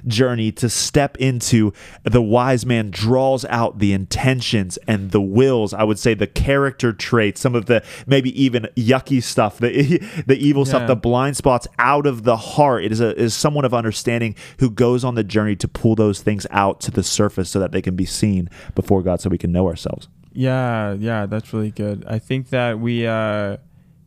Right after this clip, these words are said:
Speaker 2: can, and when we don't do that, we miss out on so much of what God has for us.
Speaker 1: Right.
Speaker 2: And on our relationship with God, right?
Speaker 1: Mm-hmm.
Speaker 2: Not, not even talking about our relationship with other people,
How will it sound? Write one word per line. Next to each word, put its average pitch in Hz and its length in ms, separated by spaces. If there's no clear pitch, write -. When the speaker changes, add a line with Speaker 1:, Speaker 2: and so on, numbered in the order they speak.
Speaker 2:
can, 127 580
and 131 80
when 135 100
we 127 80
don't 170 280
do 143 140
that, 110 300
we 147 160
miss 160 300
out 175 200
on 117 180
so 131 240
much 131 400
of 117 140
what 131 140
God 120 200
has 123 280
for 113 200
us. 107 380
Speaker 1:
Right. 95 240
Speaker 2:
And 175 380
on 156 180
our 147 200
relationship 139 600
with 117 300
God, 127 460
right? 117 220
Speaker 1:
Mm-hmm. 113 160
Speaker 2:
Not, 139 320
not 143 260
even 151 180
talking 147 240
about 127 120
our 131 80
relationship 131 400
with 123 120
other 120 200
people, 123 460